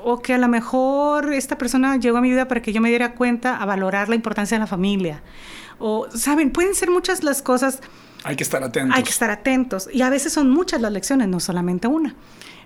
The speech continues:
Speaker 1: Pero toda vez que observo la lección, hay que pasar a la acción de esa lección.
Speaker 2: Es,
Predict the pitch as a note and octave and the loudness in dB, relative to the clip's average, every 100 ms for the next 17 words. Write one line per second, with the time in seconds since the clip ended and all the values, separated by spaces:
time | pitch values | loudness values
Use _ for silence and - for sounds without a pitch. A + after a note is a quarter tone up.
0 | - C4+ C4 B3+ - - D4+ D#4+ F#4 F4 | -6 2 2 2 -2 -4 0 2 2 0
1 | C4 A3+ - A3 C4 C4 F#3+ - G3 A#3+ | 0 0 0 0 0 0 -2 -4 -4 -4
2 | C4+ - - - - - - - - - | -6 -16 -20 -20 -20 -20 -20 -20 -20 -20
3 | - - - B3 B3+ B3+ A3 A3 G#3+ A3 | -20 -20 -4 -4 -2 -2 -2 -2 -2 -2
4 | F#3 - - A3 A3+ C#4 - G3+ E3 C#3+ | -4 -6 0 2 2 0 -4 -8 -6 -6
5 | E3+ F#3 - E4+ D#4 - - - - C3+ | -6 -6 -4 -8 -8 -16 -18 -18 -14 -8
6 | B2+ | -8